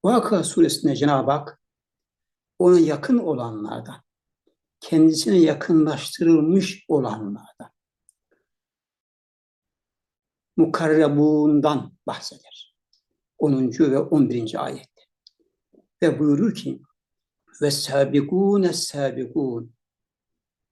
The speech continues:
üleike el mukarrabûn."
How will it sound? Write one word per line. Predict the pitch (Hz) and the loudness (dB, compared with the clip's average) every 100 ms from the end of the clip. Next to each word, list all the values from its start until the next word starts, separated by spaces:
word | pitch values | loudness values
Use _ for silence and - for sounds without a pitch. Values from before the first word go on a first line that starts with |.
| _ | _
üleike | 147 127 117 117 - 269 - 156 143 143 - _ _ _ - | -10 -6 -4 -4 -4 -6 -6 -4 -4 -6 -16 _ _ _ -4
el | 151 120 | -4 -2
mukarrabûn." | 123 120 110 101 95 113 104 - | -6 -6 -4 -2 -2 -4 -6 -6